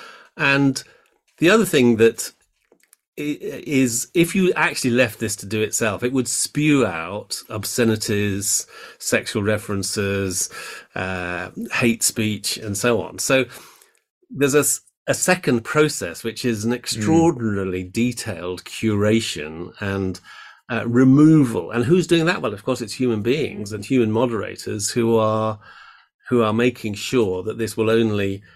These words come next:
Speaker 1: generate acceptable text.
Speaker 2: Yeah, that, that, I, in a sense, you always have to have a human <laughs> at the other end to make sense of it, because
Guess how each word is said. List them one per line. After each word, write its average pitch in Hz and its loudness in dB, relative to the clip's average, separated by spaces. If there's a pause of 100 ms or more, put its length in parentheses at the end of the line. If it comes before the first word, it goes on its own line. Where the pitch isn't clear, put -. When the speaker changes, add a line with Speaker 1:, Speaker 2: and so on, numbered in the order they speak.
(140)
Speaker 1:
generate 98 0
acceptable 98 -8
text. 107 -6 (320)
Speaker 2:
Yeah, 82 -4 (120)
that, 120 6
that, 151 2
I, 135 -2
in 156 6
a 147 6
sense, 147 2
you 139 2
always 139 4
have 113 0
to 117 -10
have 110 -2
a - -6
human 113 -4
<laughs> - -4
at - 2
the 110 -2
other 107 0
end 101 -4 (480)
to - 0
make 117 2
sense 127 2
of 156 4
it, 85 0
because 113 -2